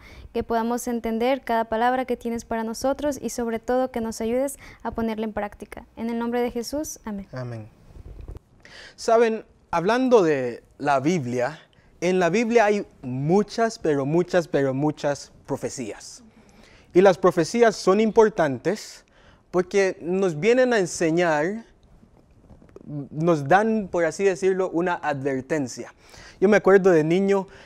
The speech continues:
Speaker 2: eh, cuando llegaba a la casa un poco tarde, mi hermano salía antes y me decía, "Moisés, te van a pegar."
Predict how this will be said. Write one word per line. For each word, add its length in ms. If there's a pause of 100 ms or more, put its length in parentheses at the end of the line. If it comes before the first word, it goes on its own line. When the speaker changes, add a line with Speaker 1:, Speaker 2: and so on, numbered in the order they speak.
(260)
Speaker 2:
eh, 300
cuando 800 (380)
llegaba 760
a 60
la 160
casa 320
un 80
poco 280
tarde, 560 (320)
mi 120
hermano 460
salía 500
antes 320
y 60
me 100
decía, 260
"Moisés, 580
te 140
van 180
a 140
pegar." 440